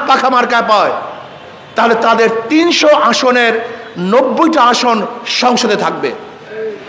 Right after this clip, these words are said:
যদি এক পার্সেন্টও কেউ ভোট পায়, তাহলে কমপক্ষে তার তিনজন সদস্য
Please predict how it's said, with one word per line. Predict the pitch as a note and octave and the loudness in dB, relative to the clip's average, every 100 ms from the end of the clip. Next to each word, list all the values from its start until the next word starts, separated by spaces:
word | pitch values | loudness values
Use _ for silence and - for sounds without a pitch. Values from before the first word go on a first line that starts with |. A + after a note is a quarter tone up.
| - - F#3+ | -16 -4 0
যদি | D4+ - C#4 | 2 2 2
এক | - - | 2 2
পার্সেন্টও | D4 - F4+ F4 | 2 2 0 2
কেউ | E4+ E4 | 2 2
ভোট | D4+ D4+ C4+ | 0 2 2
পায়, | G#3+ C3+ - - - - - - - - | 2 0 -4 -12 -16 -18 -20 -20 -12 -2
তাহলে | A3+ B3 A#3 | 0 0 2
কমপক্ষে | A#3+ A3+ A#3+ A3+ - | 2 0 0 0 2
তার | G#3+ G#3 G3 - - - - - | 2 4 2 -2 -8 -12 -14 0
তিনজন | F4 F#4 F4 D#4 C4+ F3+ A2+ - - - - - | 2 2 2 4 4 2 -6 -10 -14 -16 -10 -2
সদস্য | A#3 A#3+ D#4+ - | 0 0 0 -2